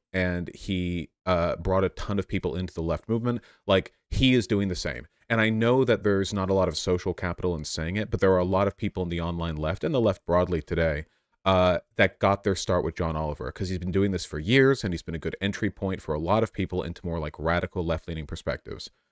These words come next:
Um, so, l-, like, it's, it's so, so, so, so good. It's so, so good. Just like Jon Stewart. Yeah, just like Jon Stewart. Yeah. Like,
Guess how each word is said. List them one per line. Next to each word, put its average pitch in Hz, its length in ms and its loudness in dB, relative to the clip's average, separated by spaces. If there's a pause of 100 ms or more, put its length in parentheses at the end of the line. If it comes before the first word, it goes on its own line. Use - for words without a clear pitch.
(340)
Um, 87 540 -2 (400)
so, 104 400 2 (180)
l-, 123 140 -6
like, 113 340 2
it's, 120 240 2
it's 123 180 -2
so, 143 280 4
so, 98 220 0
so, 101 220 0
so 87 220 -6
good. - 340 -8
It's 113 180 -2
so, 180 540 0
so 160 440 0
good. 117 540 -2 (360)
Just 147 180 6
like 151 100 8
Jon 175 160 6
Stewart. - 300 4 (140)
Yeah, 285 240 8
just - 180 0
like 220 100 4
Jon 247 200 2
Stewart. 226 320 0
Yeah. 185 220 4 (260)
Like, 139 180 4